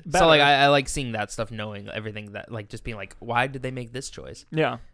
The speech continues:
Speaker 2: And again, the cops made no sense.
Speaker 1: I wanna talk to Sony. Like, I
Speaker 2: Yeah.
Speaker 1: wanna talk to Amy Pascal and be like, "Can you please fucking explain yourself here?" <laughs>
Speaker 2: Yeah.
Speaker 1: Just tell me what happened.
Speaker 2: In conclusion,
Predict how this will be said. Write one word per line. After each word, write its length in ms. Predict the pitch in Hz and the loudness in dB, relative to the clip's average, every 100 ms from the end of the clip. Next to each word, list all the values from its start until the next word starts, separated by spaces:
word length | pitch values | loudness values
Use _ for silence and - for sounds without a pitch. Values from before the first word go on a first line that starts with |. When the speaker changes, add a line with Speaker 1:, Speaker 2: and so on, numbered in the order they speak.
| _ | _
Speaker 2:
And 120 | 139 | 0
again, 140 | 135 117 | 0 -2
the 40 | |
cops 460 | - 123 117 - - _ _ _ 117 | 0 0 0 -6 -12 _ _ _ -8
made 260 | 107 101 | -8 -8
no 140 | 107 107 | -10 -8
sense. 180 | - | -4
Speaker 1:
I 140 | 190 262 | 0 0
wanna 160 | 285 | 0
talk 260 | 180 180 170 | 0 -2 -4
to 60 | 165 | -8
Sony. 400 | - 190 131 - - | -6 -6 -8 -14 -4
Like, 140 | 170 | -4
I 160 | 175 220 | 0 0
Speaker 2:
Yeah. 60 | |
Speaker 1:
wanna 160 | 254 220 | 2 0
talk 280 | - 202 202 | 0 -2 -2
to 40 | - | -6
Amy 200 | 180 170 | -6 -6
Pascal 460 | 165 - 165 127 | -6 -8 -8 -8
and 60 | 131 | -6
be 100 | 143 | -6
like, 140 | 139 | -4
"Can 100 | 151 | -6
you 100 | 170 | -6
please 220 | 170 196 - | -6 -6 -6
fucking 240 | 180 160 | -6 -6
explain 340 | 143 - 135 | -6 -8 -6
yourself 340 | 139 - 147 - | -6 -6 -6 -2
here?" 200 | 165 - | -4 -4
<laughs> 40 | - _ _ | -10 _ _
Speaker 2:
Yeah. 180 | 135 - - | -10 -10 -10
Speaker 1:
Just 180 | 214 - | -10 -8
tell 140 | - | -10
me 100 | 135 | -6
what 120 | 135 | -6
happened. 360 | 139 - - - - - _ _ _ _ _ _ _ _ _ _ _ _ _ _ _ _ _ _ _ _ - _ _ _ _ _ | -6 -6 -6 -6 -8 -16 _ _ _ _ _ _ _ _ _ _ _ _ _ _ _ _ _ _ _ _ -20 _ _ _ _ _
Speaker 2:
In 180 | 160 160 | -6 -6
conclusion, 800 | 170 156 - 117 117 107 98 | -8 -8 -8 -10 -10 -16 -16